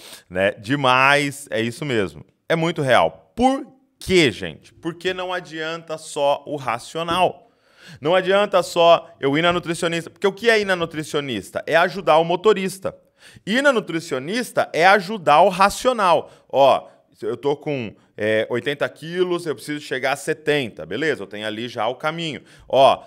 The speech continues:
então você vai parar esse hábito e vai começar esse hábito e tá tudo certinho ali e beleza. Agora eu tenho o caminho, tenho, tenho clareza, o que que eu tenho que comer, o que que eu não tenho que comer e tal. Por que que não deu certo?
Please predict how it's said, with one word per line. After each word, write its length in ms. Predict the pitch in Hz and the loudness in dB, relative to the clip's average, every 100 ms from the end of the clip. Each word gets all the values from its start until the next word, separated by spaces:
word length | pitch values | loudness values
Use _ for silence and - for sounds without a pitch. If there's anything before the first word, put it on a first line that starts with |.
| - | -8
então 120 | 120 | -6
você 80 | 120 | 0
vai 100 | 139 | 0
parar 380 | 143 139 135 131 | 4 6 6 4
esse 320 | 156 - 156 | 0 -4 0
hábito 420 | 127 156 170 180 | 4 4 2 -4
e 40 | |
vai 140 | 156 160 | 0 0
começar 500 | 165 156 143 143 143 | 0 -6 -4 0 0
esse 280 | 156 156 160 | -2 -4 -2
hábito 400 | 143 151 160 160 | 0 0 -4 -6
e 20 | |
tá 140 | 156 | -6
tudo 280 | 151 170 170 | -6 -8 -10
certinho 560 | 156 160 160 - 170 170 | -6 -6 -6 -12 -8 -6
ali 500 | 156 160 170 175 175 - _ | -6 -8 -6 -8 -10 -20 _
e 80 | 131 | -6
beleza. 460 | 165 180 160 113 | -4 -2 -2 -2
Agora 360 | 110 117 151 165 | -4 0 0 0
eu 80 | 190 | -4
tenho 380 | 190 175 156 175 | -6 -6 -6 -10
o 40 | |
caminho, 640 | 170 170 170 165 170 165 165 | -4 -4 -4 -10 -10 -10 -10
tenho, 220 | 165 143 | -8 -10
tenho 220 | 139 147 | -8 -10
clareza, 640 | 147 165 156 165 160 156 143 | -6 2 2 4 0 0 -2
o 40 | |
que 100 | 147 | -4
que 60 | 156 | -10
eu 60 | |
tenho 160 | 147 135 | -8 -10
que 60 | |
comer, 280 | - 170 160 | -8 -6 -4
o 40 | 151 | -6
que 120 | - | -8
que 80 | 156 | -8
eu 40 | |
não 140 | 143 | -6
tenho 180 | 151 131 | -8 -12
que 100 | 120 | -12
comer 340 | - 175 156 156 | -6 -6 -4 -6
e 40 | |
tal. 360 | 156 151 147 - _ _ _ | 0 2 2 -4 _ _ _
Por 260 | 285 302 302 | 2 2 2
que 240 | 277 277 | 8 8
que 120 | 277 | 6
não 140 | 277 269 | 2 6
deu 140 | 254 | 6
certo? 500 | - 254 254 247 - | 6 2 2 -2 -8